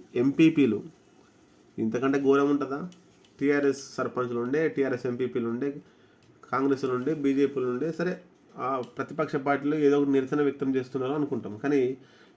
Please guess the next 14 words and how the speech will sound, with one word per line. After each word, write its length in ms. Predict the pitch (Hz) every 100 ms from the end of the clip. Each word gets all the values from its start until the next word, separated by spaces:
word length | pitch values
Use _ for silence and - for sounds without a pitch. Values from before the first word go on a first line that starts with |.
| _
టీఆర్ఎస్కు 560 | 131 147 160 165 175 165
సంబంధించినటువంటి 640 | 156 156 151 156 147 143
సర్పంచులు 420 | 139 135 143 139
కూడా 260 | 131 135 151 -
చాలా 160 | 135
ఇబ్బంది 320 | 156 147 165
పడుతున్నారు 520 | 160 139 135 117 107 - - 131
టీఆర్ఎస్ 340 | 135 123 -
ప్రభుత్వంలో. 600 | 117 117 113 123 139 220 226 - - _ -
కాబట్టి 560 | 139 147 165 147 139 170 - - - _ _
వాళ్ళు 200 | - 127
మంత్రి 380 | 127 139 147 165
దగ్గరికి 320 | 165 160 156
పోయి 480 | 143 135 135 135 95